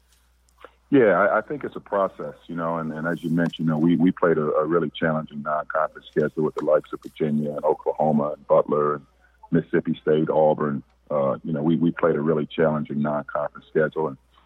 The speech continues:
you know, we didn't come out on the winning end of a lot of those games, but I think we learned a lot about ourselves, and I think we, we, we got better as a team, and,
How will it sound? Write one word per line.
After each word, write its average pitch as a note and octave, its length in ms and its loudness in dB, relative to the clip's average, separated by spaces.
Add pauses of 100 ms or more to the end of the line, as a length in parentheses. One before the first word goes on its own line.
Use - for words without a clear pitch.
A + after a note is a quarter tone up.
(180)
you E2 80 2
know, D#2 100 4
we E2 140 4
didn't E2+ 240 4
come E2 180 0
out D#2+ 200 2
on D2+ 120 -2
the D2+ 80 -2
winning D#2+ 400 0
end D#2+ 220 0 (520)
of D2+ 300 2
a - 80 2
lot E2 220 0
of D#2 80 -16
those - 240 -20
games, D#2 280 -2
but D#2+ 100 -2
I D2 120 -2
think E2+ 260 0
we D#2+ 120 -2
learned E2+ 240 2
a E2+ 40 -2
lot E2 220 4
about E2 240 4
ourselves, D2+ 580 -2 (160)
and D#2 80 -16
I D2+ 60 -6
think D2+ 260 -8
we, D2+ 220 -4 (100)
we, D2 300 -4 (400)
we D#2+ 80 -2
got D#2+ 320 2
better E2 320 2
as D#2 100 -4
a - 160 -16
team, E2+ 320 0
and, C#2+ 200 -8